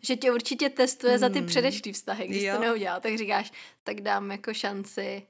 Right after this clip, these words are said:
Speaker 1: Myslím, že nám ukazuje, že nemáš dávat právě na ten vzhled, protože v tvých očích tě ten člověk vůbec nepřitahoval. A naopak tě třeba někdo přitahuje a to neznamená, že ten člověk je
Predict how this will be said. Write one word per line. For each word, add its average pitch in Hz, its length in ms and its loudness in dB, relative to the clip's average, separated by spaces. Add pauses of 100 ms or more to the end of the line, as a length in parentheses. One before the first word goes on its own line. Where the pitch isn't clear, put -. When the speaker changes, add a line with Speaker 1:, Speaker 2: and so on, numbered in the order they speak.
(120)
Speaker 1:
Myslím, 285 260 0
že 294 60 2
nám 302 180 2
ukazuje, 240 400 0
že 254 80 -4
nemáš 262 300 4
dávat 262 260 6
právě 254 260 6
na 254 100 4
ten 277 180 -2
vzhled, 262 280 0
protože 247 360 -4
v 262 60 -10
tvých 311 320 -4
očích 220 280 -10
tě 202 120 -8
ten 214 180 -8
člověk 220 160 -6
vůbec 240 200 -2
nepřitahoval. 190 760 -4 (120)
A - 80 -2
naopak 233 380 2
tě 254 100 -6
třeba 247 180 -2
někdo 240 220 2
přitahuje 226 460 -2
a - 80 -4
to 247 120 0
neznamená, 233 800 2 (340)
že 254 140 0
ten 262 340 2
člověk 220 760 0 (140)
je 233 360 2